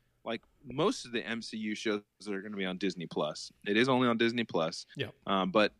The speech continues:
Speaker 1: this one, when I saw the premise for it, I was like, "So it's a sitcom?" I'm confused.
Speaker 2: It was very confusing, like, how they were gonna pull this off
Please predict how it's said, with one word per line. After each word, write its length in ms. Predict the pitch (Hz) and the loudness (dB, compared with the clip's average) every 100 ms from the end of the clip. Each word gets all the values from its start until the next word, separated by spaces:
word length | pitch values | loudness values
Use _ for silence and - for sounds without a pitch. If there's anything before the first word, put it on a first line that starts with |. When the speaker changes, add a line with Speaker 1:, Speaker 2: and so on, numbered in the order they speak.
| - | 4
Speaker 1:
this 220 | 151 - | 4 4
one, 260 | 175 143 120 | 0 0 0
when 120 | 123 | 2
I 80 | 120 | 2
saw 300 | - 139 143 | 2 4 4
the 140 | 110 | 2
premise 500 | - - 113 151 - | -4 -4 -2 -4 -6
for 240 | 160 175 | -4 -2
it, 60 | 170 | 0
I 40 | |
was 180 | 110 110 110 | 0 -2 -2
like, 280 | 104 92 - _ _ _ | -2 -2 -10 _ _ _
"So 320 | - 113 113 | -6 -2 0
it's 160 | 120 - | 0 -2
a 40 | |
sitcom?" 800 | 101 - 156 214 - 254 254 302 277 - _ _ | -8 -4 -4 -4 -2 -2 -2 -4 -8 -14 _ _
I'm 280 | - 131 117 | -2 -2 -2
confused. 320 | - 185 - | -4 -2 2
Speaker 2:
It 100 | 170 | 4
was 160 | 160 123 | 4 6
very 260 | 123 156 147 | 6 8 6
confusing, 560 | 143 120 131 123 120 | 2 2 2 2 2
like, 180 | 117 113 | 2 2
how 180 | - 123 | 4 4
they 120 | 123 | 6
were 100 | 120 | 2
gonna 140 | 117 113 | 0 -2
pull 160 | 113 | -4
this 180 | 110 - | -4 -6
off 300 | - - | -8 -12